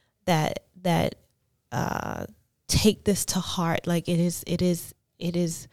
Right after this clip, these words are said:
what I am called to do. And that is so s-, that's such a serious,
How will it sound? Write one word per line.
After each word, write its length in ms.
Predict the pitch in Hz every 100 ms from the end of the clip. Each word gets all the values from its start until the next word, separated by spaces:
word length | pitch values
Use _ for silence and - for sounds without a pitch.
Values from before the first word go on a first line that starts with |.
| _ _ -
what 220 | 190 196
I 80 | 190
am 200 | 175 165
called 560 | - - 175 170 175 - _
to 240 | - 190
do. 600 | 165 165 160 143 - 196 - -
And 180 | 175 170
that 140 | 175
is 140 | 190 -
so 320 | - 190 208
s-, 180 | - -
that's 220 | 170 175
such 180 | 226 226
a 80 | 202
serious, 600 | - 175 175 175 170